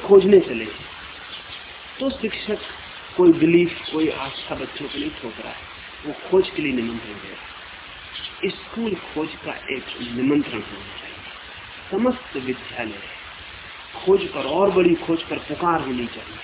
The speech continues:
और जो बच्चे वहां गए हैं उनको कुछ भी थोपा नहीं जाना चाहिए। निमंत्रण खोज के लिए,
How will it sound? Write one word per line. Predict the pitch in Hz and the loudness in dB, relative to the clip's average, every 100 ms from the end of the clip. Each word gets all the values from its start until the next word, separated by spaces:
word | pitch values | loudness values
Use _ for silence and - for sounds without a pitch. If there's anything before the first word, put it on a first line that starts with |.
| - - - - - 139 | -16 -16 -16 -18 -10 -8
और | |
जो | 143 135 | -2 -2
बच्चे | 143 - - | -2 -6 -2
वहां | 160 143 139 | -2 -2 -6
गए | 123 151 | -2 -2
हैं | |
उनको | 156 147 139 - | 0 -4 -6 -8
कुछ | 147 - | -8 -8
भी | 151 131 - | -8 -10 -8
थोपा | 156 160 147 | -6 -4 -4
नहीं | 139 | -4
जाना | 107 104 104 | -6 -10 -12
चाहिए। | - - - - - - - - - - - - - - - 143 156 | -14 -16 -16 -16 -16 -16 -18 -18 -18 -18 -18 -18 -18 -18 -14 -2 4
निमंत्रण | 220 240 165 113 113 110 - - - - - - - | 8 8 8 2 -8 -10 -14 -16 -16 -16 -16 -16 -6
खोज | 185 170 - | -2 -2 -2
के | 127 | -10
लिए, | 92 101 | -8 -10